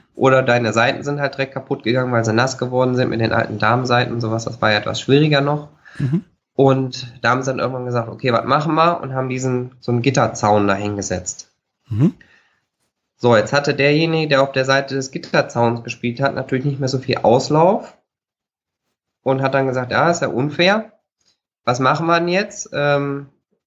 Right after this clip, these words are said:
Speaker 1: ich habe ja jetzt nicht die Chance, äh, genug zurückzulaufen und den Ball noch zurückzuspielen. Und da ist dann die Geschichte so gewesen, haben wir gesagt, okay, dann darf der gegen das Gitter, sag ich mal, springen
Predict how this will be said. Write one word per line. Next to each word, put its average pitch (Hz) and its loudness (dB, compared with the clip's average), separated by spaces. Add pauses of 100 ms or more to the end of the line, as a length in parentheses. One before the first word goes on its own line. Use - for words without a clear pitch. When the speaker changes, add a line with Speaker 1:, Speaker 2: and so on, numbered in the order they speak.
(160)
Speaker 1:
ich 135 -4
habe 147 0
ja 139 4
jetzt 143 0
nicht 147 0
die 143 -6
Chance, 139 0 (340)
äh, - -12
genug 147 0
zurückzulaufen 143 2
und 127 0
den 131 -2
Ball 123 4
noch 127 -2
zurückzuspielen. 127 -2 (680)
Und - -10
da 107 4
ist 120 -2
dann 139 2
die 135 2
Geschichte 139 -2
so 131 4
gewesen, 151 4
haben 143 2
wir 139 2
gesagt, 131 -2
okay, 147 2
dann 113 0
darf 120 2
der 139 -4
gegen 143 -8
das 127 -10 (600)
Gitter, 147 0
sag 156 -2
ich 147 -6
mal, 131 -4
springen 185 0